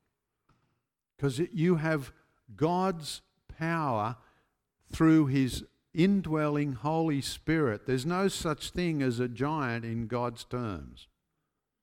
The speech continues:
Whatever it is you're facing,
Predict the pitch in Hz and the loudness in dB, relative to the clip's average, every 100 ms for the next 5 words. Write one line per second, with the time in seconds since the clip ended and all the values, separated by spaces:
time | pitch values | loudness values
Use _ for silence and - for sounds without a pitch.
0 | _ _ _ _ _ 135 151 202 208 202 | _ _ _ _ _ 0 4 4 6 6
1 | 180 165 151 151 143 131 - 175 185 - | 8 6 4 2 2 0 -2 0 0 0
2 | 131 113 123 | -2 -4 -6